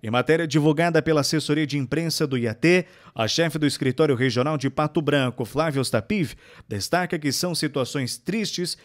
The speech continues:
que, infelizmente, precisam ser mostradas para que não aconteçam novamente.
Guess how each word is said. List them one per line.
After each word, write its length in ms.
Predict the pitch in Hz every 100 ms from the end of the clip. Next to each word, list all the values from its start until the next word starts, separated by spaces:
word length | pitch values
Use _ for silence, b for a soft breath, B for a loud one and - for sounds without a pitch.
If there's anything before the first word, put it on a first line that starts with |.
| b -
que, 160 | 185
infelizmente, 800 | 233 220 202 175 135 156 185 -
precisam 500 | - 165 - 220 196
ser 200 | 160 156
mostradas 760 | 160 175 - 233 214 123 113 - B B
para 200 | - 202
que 100 | 196
não 260 | 214 247 247
aconteçam 540 | 226 226 185 190 202
novamente. 680 | 196 190 208 214 175 -